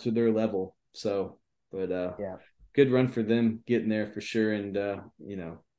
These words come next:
Speaker 1: let's hope, let's hope they're not the only Texas team that, uh, that makes some noise in, in the college football realm for a while. But, but that wraps us up. Uh, thanks for tuning in to the Five Tool Podcast.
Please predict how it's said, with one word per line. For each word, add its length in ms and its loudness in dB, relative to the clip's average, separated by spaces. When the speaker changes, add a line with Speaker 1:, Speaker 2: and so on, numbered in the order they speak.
Speaker 1:
let's 240 -6
hope, 300 -2
let's 140 -2
hope 160 8
they're 100 8
not 180 8
the 60 12
only 180 12
Texas 420 0
team 260 4
that, 160 2
uh, 180 -2
that 160 0
makes 220 0
some 140 -2
noise 500 -2
in, 300 -8
in 100 -4
the 80 -4
college 300 2
football 280 -2
realm 260 -4
for 100 -2
a 60 2
while. 320 -4
But, 340 -4
but 160 12
that 260 12
wraps 340 10
us 200 12
up. 320 10
Uh, 500 10
thanks 240 6
for 120 -2
tuning 300 10
in 60 4
to 100 4
the 80 4
Five 380 6
Tool 260 4
Podcast. 760 6